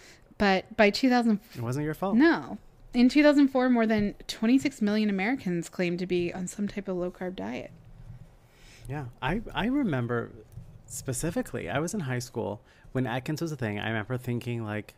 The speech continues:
Speaker 2: rolling my eyes at it like these weirdos, and literally watching menus at every restaurant cater to this Atkins
Speaker 1: Yeah.
Speaker 2: diet. And, like, I remember when I started keto thinking, "God, I really wish that was still a thing."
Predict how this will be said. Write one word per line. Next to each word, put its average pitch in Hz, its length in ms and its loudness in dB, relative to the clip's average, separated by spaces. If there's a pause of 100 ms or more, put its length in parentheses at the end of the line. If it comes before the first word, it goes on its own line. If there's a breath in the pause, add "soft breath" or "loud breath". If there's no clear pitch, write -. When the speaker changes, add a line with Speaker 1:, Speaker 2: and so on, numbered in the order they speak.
(140)
Speaker 2:
rolling 107 320 -2
my 117 280 -2
eyes 107 120 -6
at 101 160 -2
it 104 120 -6
like 98 200 -10
these 101 200 -8
weirdos, 98 520 -4 (340 loud breath)
and 123 320 0
literally 135 380 2
watching 117 540 -4 (120)
menus 107 440 -6
at 98 100 -10
every 117 240 -6
restaurant 123 520 -6 (180)
cater 160 400 -4
to - 200 -6
this 107 140 -6
Atkins 147 580 -6
Speaker 1:
Yeah. 226 300 -2
Speaker 2:
diet. 135 380 0 (720 loud breath)
And, 127 140 -4
like, 123 200 -6 (120)
I 135 40 -4
remember 151 240 -4
when 151 80 -2
I 131 80 -2
started 131 320 -4
keto 110 360 -4
thinking, 104 400 -8 (540)
"God, 131 220 -2
I 113 40 -2
really 110 240 -4
wish 107 220 -4
that 110 140 -12
was - 80 -16
still 113 180 -10
a 110 60 -10
thing." - 260 -14